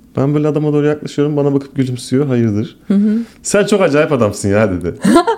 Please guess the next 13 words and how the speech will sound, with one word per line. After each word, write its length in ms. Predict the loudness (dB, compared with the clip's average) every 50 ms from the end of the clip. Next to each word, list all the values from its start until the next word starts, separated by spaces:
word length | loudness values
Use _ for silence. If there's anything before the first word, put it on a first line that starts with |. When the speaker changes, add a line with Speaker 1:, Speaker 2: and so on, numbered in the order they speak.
| -4 -12 -8 -6 -2 2 4
Speaker 2:
Ne? 280 | 6 6 6 4 2 2 0 2 4 2 2 4
Speaker 1:
"Ne?" 200 | 4 2 0 0
oldum 320 | -2 -2 -2 0 0 0 0
ben 180 | 0 0 0 -2
de 60 | -2
böyle. 180 | -2 -2 -2 -4 -6 -10 -4
"Çok 180 | 0 2 2 2
enteresan 540 | 2 2 0 0 -2 0 0 0 0 0 0
birisin 320 | -2 -4 -4 -6 -4 -2
var 140 | 0 2 2
ya 100 | 0 0 -2
sen." 240 | -4 -8 -6 -6
dedi. 160 | -8 -8 -10